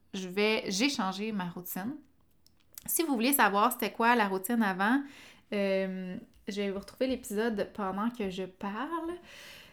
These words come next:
Euh, mais j'avais vraiment présenté, là, euh, tout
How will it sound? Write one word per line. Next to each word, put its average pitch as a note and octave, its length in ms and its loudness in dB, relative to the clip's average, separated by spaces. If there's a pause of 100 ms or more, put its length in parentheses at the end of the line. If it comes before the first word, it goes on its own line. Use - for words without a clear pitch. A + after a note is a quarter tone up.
(140)
Euh, F#3+ 400 -2
mais A3+ 220 4
j'avais A#3 240 4
vraiment A#3 320 2
présenté, G#3 720 0
là, G3+ 120 -2
euh, F3+ 420 0 (1120)
tout B3+ 160 -6